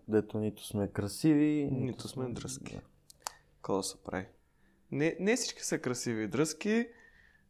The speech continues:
Speaker 2: но
Speaker 1: Всеки може да слуша този подкаст.
Speaker 2: всеки <laughs> може да слуша този подкаст и доста хора имат татуировки, което именно е и темата на днешния подкаст.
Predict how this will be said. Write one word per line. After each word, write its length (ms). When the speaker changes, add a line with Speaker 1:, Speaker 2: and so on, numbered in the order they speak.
Speaker 2:
но 680
Speaker 1:
Всеки 300
може 220
да 60
слуша 280
този 220
подкаст. 600
Speaker 2:
всеки 360
<laughs> 120
може 100
да 100
слуша 300
този 200
подкаст 720
и 80
доста 380
хора 340
имат 260
татуировки, 760
което 340
именно 720
е 60
и 180
темата 420
на 100
днешния 400
подкаст. 680